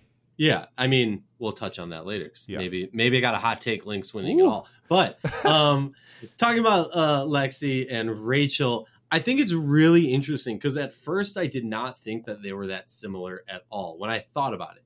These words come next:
Speaker 1: And then, sorry, when I first, like, skimmed the surface. Then I started to think about it more 'cause when I think about Lexi Brown, I think electric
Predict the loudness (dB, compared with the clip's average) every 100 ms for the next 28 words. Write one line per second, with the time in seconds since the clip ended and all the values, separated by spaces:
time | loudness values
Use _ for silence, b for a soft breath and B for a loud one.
0 | -16 -4 2 2 2 -2 _ _ _ _
1 | -10 -4 -4 -4 -4 -4 -4 -2 -2 -2
2 | -6 -8 -8 -8 -6 -6 -6 -10 -14 -16
3 | -10 -4 -4 -4 -6 -4 -4 -4 -4 -4
4 | -6 -8 -10 -14 _ _ -4 -2 -4 -8
5 | -4 -2 0 0 0 0 0 -2 -4 -2
6 | -4 -4 -6 -6 -6 -8 -12 -8 -8 -8
7 | -10 -10 -10 -12